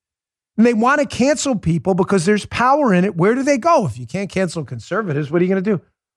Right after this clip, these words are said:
Let's cancel each other. That's what they do. It's not a joke. Like, he's not, but I'm dead serious. You're gonna see more of this.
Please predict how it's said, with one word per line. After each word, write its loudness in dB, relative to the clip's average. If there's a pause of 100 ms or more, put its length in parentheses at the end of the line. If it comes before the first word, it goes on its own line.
(180)
Let's -6
cancel 0
each 4
other. 2 (640)
That's 0
what 4
they 4
do. 2 (440)
It's 0
not 2
a 0
joke. 0
Like, 0
he's 4
not, 2
but -2
I'm -4
dead 0
serious. 0 (320)
You're 4
gonna 2
see 0
more 2
of 0
this. -2